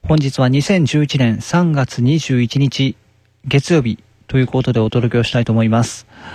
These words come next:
よろしくお願いいたします。え、しかしまあなんですね。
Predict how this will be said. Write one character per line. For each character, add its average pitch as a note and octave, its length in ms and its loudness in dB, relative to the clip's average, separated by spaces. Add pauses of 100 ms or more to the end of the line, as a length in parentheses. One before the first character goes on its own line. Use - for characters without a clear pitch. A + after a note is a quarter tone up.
(360)
よ B2+ 100 2
ろ C3 100 2
し - 100 -8
く - 60 -8
お - 20 4
願 A#2+ 160 2
い - 20 0
い - 20 0
た A2 120 -2
し - 100 -4
ま A#2+ 100 2
す。 - 300 -8 (1800)
え、 C3+ 80 4
し - 80 -2
か E3+ 100 2
し - 120 0
ま D#3 80 4
あ - 20 2
な D3+ 100 2
ん C#3+ 40 0
で D3 80 0
す E3 120 -4
ね。 D#3 280 0